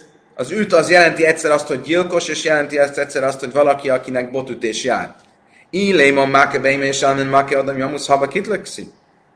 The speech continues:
Ugye nyilván nem ez a mondat, mert ebben a mondatban az üt, az gyilkosságot jelent. El a háj máke, akkor melyik, melyik botütés? Máke nefes beime és almen a nefes táhasz nefes. De szamich lej, de is kijöttem mumbá miszai kásserje, az a kény jászalaj.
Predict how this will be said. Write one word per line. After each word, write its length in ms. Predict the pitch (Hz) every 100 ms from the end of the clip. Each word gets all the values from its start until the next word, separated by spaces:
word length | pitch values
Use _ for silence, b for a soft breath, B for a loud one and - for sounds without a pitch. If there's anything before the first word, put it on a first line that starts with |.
| _ _ _ _ _ -
Ugye 180 | 117 143
nyilván 320 | 226 202 165
nem 160 | 170
ez 160 | 165 151
a 60 | 151
mondat, 400 | 143 135 143 147
mert 120 | 143
ebben 240 | 151 156
a 60 | 147
mondatban 400 | 147 143 131 135
az 180 | 131 -
üt, 200 | 180 -
az 280 | 135 131 - 139
gyilkosságot 720 | 180 151 123 - 107 101 98
jelent. 300 | 95 76 - _ b b b
El 180 | - 190
a 100 | 135
háj 240 | 131 135 139
máke, 1000 | 135 151 - 180 175 175 180 180 - -
akkor 200 | - 160
melyik, 480 | 180 147 131 - -
melyik 320 | 156 175 120
botütés? 540 | 135 151 185 131 127 156
Máke 320 | 180 180 135
nefes 400 | 139 139 139 131
beime 400 | 131 139 185 135
és 180 | 131 143
almen 360 | 131 139 185
a 40 | 131
nefes 440 | 147 196 131 123
táhasz 320 | 143 131 127
nefes. 460 | 135 131 - - - b b b
De 80 | 123
szamich 500 | - 139 147 196 139
lej, 240 | 135 135
de 360 | 127 - - -
is 300 | 156 202 -
kijöttem 440 | 147 143 135 135
mumbá 340 | 135 139 135 131
miszai 400 | 165 214 139 135
kásserje, 580 | 139 131 139 135 143 -
az 220 | 147 143
a 100 | 131
kény 240 | 131 139 135
jászalaj. 680 | 135 - 139 131 131 127